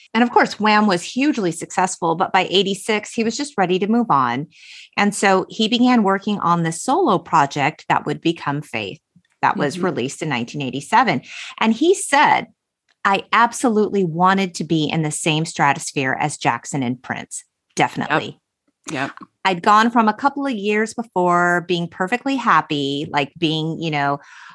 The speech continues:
Speaker 1: on the top of all the pop chart, you know. And he said, "And I began thinking, I can do what Michael Jackson can do.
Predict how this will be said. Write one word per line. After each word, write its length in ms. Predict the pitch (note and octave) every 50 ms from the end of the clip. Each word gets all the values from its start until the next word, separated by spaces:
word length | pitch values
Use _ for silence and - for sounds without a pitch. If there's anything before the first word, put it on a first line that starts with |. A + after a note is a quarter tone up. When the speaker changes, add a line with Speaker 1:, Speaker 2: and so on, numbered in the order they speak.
| - _ _ _ -
Speaker 1:
on 200 | - F#3+ F#3 E3+
the 60 | E3
top 300 | D#3+ - F#3 F#3 F3+ -
of 100 | D#3+ D3+
all 180 | D#3 D3+ D3+ D#3
the 220 | D#3 D3 C#3+ C3+ - _ _ _
pop 320 | - - - E3 D3+ - _ _ _ _
chart, 300 | - - - D#3 D3+ -
you 60 | E3+ D#3+
know. 240 | D3+ C#3+ C3+ C#3 D#3+ - - - - - - _ -
And 160 | - F3 F3
he 120 | F3+ G3
said, 240 | F#3+ - G3 F3+ F3+
"And 200 | - - F#3 F#3
I 120 | F#3 F#3 F3
began 400 | F3+ F3+ F3+ F#3 F#3+ G3+ G#3+ G#3+
thinking, 440 | - G#3+ G#3 G#3 G#3 G#3 G3 F#3 - -
I 120 | - A3
can 240 | C4+ - G4+ F#4+ D#4
do 160 | A#3 F#3+ E3
what 180 | D3+ D3+ C#3 -
Michael 280 | C#3+ C3+ A#2+ - D3 C3+
Jackson 420 | - B2+ A2+ A2+ - - - D#3
can 180 | E3+ - D3 C#3+
do. 440 | B2 C3 A#2+ A#2+ C3 D3 F#3+ G#3+